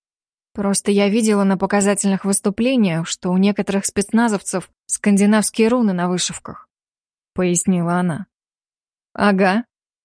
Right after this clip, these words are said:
у Костика и у Артура». «Зачем? Они верят в это?» «Костик, да,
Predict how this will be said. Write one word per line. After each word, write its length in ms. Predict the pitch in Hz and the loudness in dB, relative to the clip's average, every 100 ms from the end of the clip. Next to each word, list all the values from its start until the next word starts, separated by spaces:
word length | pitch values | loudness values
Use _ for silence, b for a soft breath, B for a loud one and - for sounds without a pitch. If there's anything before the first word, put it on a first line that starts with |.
| - | -4
у 160 | 185 180 | -2 0
Костика 560 | 214 226 - 214 202 | 2 2 2 0 2
и 60 | 202 | 2
у 80 | 202 | 4
Артура». 580 | 208 220 - 170 147 - _ _ _ _ _ _ _ _ | 2 0 -4 -6 -8 -14 _ _ _ _ _ _ _ _
«Зачем? 640 | 180 185 208 - 233 185 185 _ _ _ | -2 -2 -2 -2 -2 -2 -8 _ _ _
Они 260 | 190 196 190 | 0 2 2
верят 380 | 180 277 294 202 | 2 2 2 0
в 40 | |
это?» 340 | 190 170 147 - _ _ _ _ _ _ _ _ | -4 -4 -10 -14 _ _ _ _ _ _ _ _
«Костик, 500 | 208 269 - 220 190 | 0 0 2 0 2
да, 320 | 185 190 | 0 0